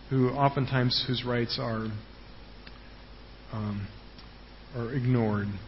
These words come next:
Uh, but, but is that all there is? Is, is there something else we can do? Right? And there's a sense that, "Well, I can pray, but that's just not gonna solve the problem, maybe." Uh, maybe it's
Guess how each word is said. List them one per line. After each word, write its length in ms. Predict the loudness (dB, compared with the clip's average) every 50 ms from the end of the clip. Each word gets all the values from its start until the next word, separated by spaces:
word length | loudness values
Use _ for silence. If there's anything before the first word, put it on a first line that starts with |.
| -14 -16 -16 -16 -16 -16 -16 -16 -12 -8
Uh, 220 | -6 -6 -6 -6 -8 2 6
but, 120 | 6 12
but 100 | 12 12
is 80 | 12 12
that 140 | 12 12 12
all 160 | 12 12 12
there 160 | 12 12 12
is? 100 | 12 12
Is, 120 | 12 12 12 12
is 160 | 12 12 12
there 80 | 12 12
something 420 | 12 12 12 12 12 12 12 12
else 220 | 12 12 12 12 12
we 160 | 10 10 12
can 200 | 10 8 8 10
do? 400 | 10 12 12 12 12 12 10 4 0 -2 -6 -10 -12 -14 -14 -14 -14 -2 2
Right? 180 | 4 4 4 4 0 -4 -10 -14 -14 -8 2
And 140 | 6 8 12
there's 160 | 12 12 12
a 60 | 10 8
sense 280 | 10 12 12 12 12 12
that, 160 | 10 10 10
"Well, 120 | 8 10
I 80 | 10 10
can 160 | 10 8 6
pray, 420 | 6 6 6 8 10 12 12 12
but 160 | 12 10 8 4 8
that's 180 | 8 8 8 8
just 160 | 6 4 6
not 140 | 6 6 6
gonna 160 | 6 6 4
solve 340 | 6 6 6 6 6 6 4
the 140 | 2 -2 0
problem, 440 | 2 4 4 4 4 2 0 0 0
maybe." 280 | 0 0 -2 -2 -4 -8 -12 -12 -16 -16 -16 -16 -16 -16 -16 -16 -16 -14 -4 2
Uh, 260 | 4 6 6 6 6
maybe 180 | 8 10 10 10
it's 160 | 10 8 4